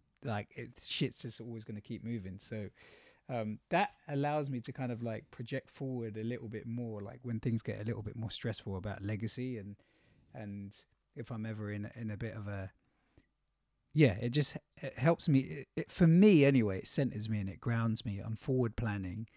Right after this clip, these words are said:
really long-term planning, as well as staying in the moment as well.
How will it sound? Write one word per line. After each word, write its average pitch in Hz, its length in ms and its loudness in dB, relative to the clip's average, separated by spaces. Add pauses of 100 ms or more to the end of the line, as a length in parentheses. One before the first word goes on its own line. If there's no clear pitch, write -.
(260)
really 151 380 10
long-term 127 520 6
planning, 95 440 -4
as 110 220 -6
well 113 180 2
as 98 260 -6 (600)
staying 113 420 0
in 104 120 2
the 104 40 0
moment 104 440 0 (640)
as 110 220 -2
well. 104 300 -2